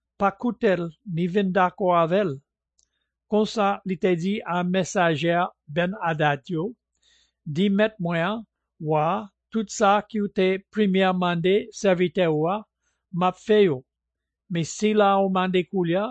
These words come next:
mwen p ap ka fè l." Mesajè yo te pati, epi te pote bay li mesaj la. Ben-Hadad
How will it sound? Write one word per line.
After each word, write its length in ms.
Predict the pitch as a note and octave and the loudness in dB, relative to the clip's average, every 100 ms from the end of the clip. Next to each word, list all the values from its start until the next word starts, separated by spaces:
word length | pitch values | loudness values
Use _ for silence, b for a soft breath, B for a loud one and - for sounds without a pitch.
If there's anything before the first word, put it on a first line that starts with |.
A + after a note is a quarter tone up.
| A3+ _ _ _ _ | -10 _ _ _ _
mwen 160 | F3+ D#3+ | -6 -4
p 80 | G#3 | -2
ap 160 | G#3 _ | -4 _
ka 160 | - F#3+ | -4 -4
fè 300 | - G#3+ G3+ | -2 2 2
l." 80 | C#3 C3 _ _ _ _ _ _ _ _ _ _ _ - | 0 -6 _ _ _ _ _ _ _ _ _ _ _ -6
Mesajè 600 | F3+ G3 G#3+ F#3+ D#3+ F3 D#3+ | -2 0 2 2 2 2 2
yo 240 | E3+ G3+ - | 0 -4 -8
te 100 | F3+ | -8
pati, 500 | - D3 - - G3+ G3+ _ _ _ _ _ _ _ _ - | -4 -6 -6 -8 -8 -10 _ _ _ _ _ _ _ _ -6
epi 260 | F3 G3+ | -4 -2
te 180 | E3 F3+ | 0 -2
pote 380 | - F#3+ F#3 F3+ | 0 0 0 0
bay 240 | E3 D#3 | 0 0
li 140 | D3+ G3 F#3+ - | 0 -4 -8 -8
mesaj 640 | E3+ E3+ A3 F3 C3+ A#2+ | -6 -4 2 2 0 -4
la. 160 | C#3 C3 _ _ _ _ _ _ _ _ _ - | -12 -14 _ _ _ _ _ _ _ _ _ -6
Ben-Hadad 760 | D3 G3+ G3 F3+ D3+ D3+ D#3+ | 0 2 2 0 0 -2 -2